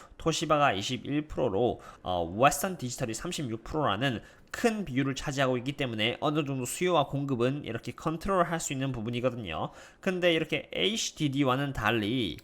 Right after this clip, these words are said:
낸드 플래시 쪽을 만들고 있는 회사들은 세 개가 아니라 이렇게 많이 있습니다. 아, 삼성, 아, 키옥시아, 아, 더블유디씨, 마이크론, 에스케이 하이닉스, 인텔 이렇게 되게 많은 회사들이 포진을 하고 있고요.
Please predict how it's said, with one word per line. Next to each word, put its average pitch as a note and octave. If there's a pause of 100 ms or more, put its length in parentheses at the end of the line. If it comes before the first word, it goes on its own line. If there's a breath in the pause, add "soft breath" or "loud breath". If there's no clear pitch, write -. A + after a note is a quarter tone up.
(120)
낸드 D#3
플래시 E3+
쪽을 C#3+
만들고 B2
있는 A#2
회사들은 A#2 (240 loud breath)
세 -
개가 G#3+
아니라 A#2
이렇게 C3+ (140)
많이 A#2
있습니다. G2+ (280 loud breath)
아, G#2
삼성, E3 (260 loud breath)
아, G#2+
키옥시아, C#3+
아, G2+
더블유디씨, C#3
마이크론, B2
에스케이 D3
하이닉스, D#3+
인텔 C3+
이렇게 D#3 (420 loud breath)
되게 C3+
많은 C3
회사들이 C3
포진을 F3+
하고 D#3
있고요. C3